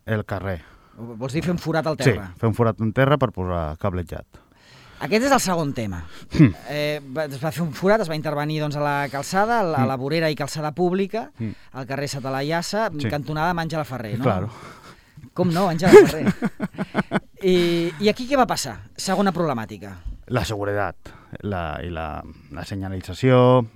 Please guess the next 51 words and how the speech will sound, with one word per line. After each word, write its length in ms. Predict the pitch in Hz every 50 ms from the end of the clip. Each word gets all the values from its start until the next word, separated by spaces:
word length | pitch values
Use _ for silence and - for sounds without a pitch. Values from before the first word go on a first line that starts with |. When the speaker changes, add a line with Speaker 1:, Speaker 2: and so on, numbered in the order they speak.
| - - -
Speaker 1:
era 400 | 87 92 95 98 98 92 92 87 - -
quan 160 | 98 95 -
sortien, 460 | 107 92 - 117 117 110 104 104 98 - _ _ - - - - - _ _
eh, 220 | - - - 73 - -
l'escola 380 | 95 90 - - 113 104 101 98
de 60 | 98 95
la 80 | 95 92
Mola 240 | 104 104 110 113 107
està 140 | - - 113
al 60 | 98 -
costat. 380 | 92 - - 151 135 - - - -
Vull 120 | - 76 85
Speaker 2:
Sí, 100 | 85 170
Speaker 1:
dir, 60 | 202
Speaker 2:
ah, 80 | 165 185
Speaker 1:
és, 60 | 175
Speaker 2:
clar, 140 | 170 170 185 220 196 - - -
clar, 140 | - 131 131 -
Speaker 1:
eh, 140 | 180 82 85 82 82 78
Speaker 2:
sí, 100 | - 120
sí. 40 | 165 - - - _ -
Speaker 1:
eren 260 | 98 95 95 95 101
les 140 | 95 87 85
dos, 520 | 107 127 143 147 151 143 - - - - _ _ _ _
sortia 260 | - 90 - 104 107 98
de 40 | 95
l'escola, 440 | 92 - - 123 127 131 139 139 - -
no 180 | 107 120 123 113
hi 60 | 92
havia 180 | 87 92 92 -
cap 160 | - 90 -
senyalització 640 | - 92 90 90 90 92 85 95 95 113 131 139 139 139 - - - - - - _ _ _
i 100 | 117 113
el 60 | 92
forat 320 | - - 87 80 85 - 107
obert. 300 | 92 90 107 107 - -
Això 180 | - - 98 95
va 80 | 95
ser 140 | - 101 101
una 220 | 101 107 110 113
de 80 | 113 101
les 100 | 95 92
queixes 260 | - 104 92 - 110
més 180 | 107 107 101 104
importants 440 | 107 - 110 95 - 98 101 101 -
que, 200 | - 110 107 101 - - - - - - - _ _
que 100 | - 117
es 80 | 110 101
va 100 | 110 101
fer, 440 | - 113 113 120 135 147 165 160 143 - - - _ _ _ - -
vale? 420 | 90 90 98 113 127 147 165 165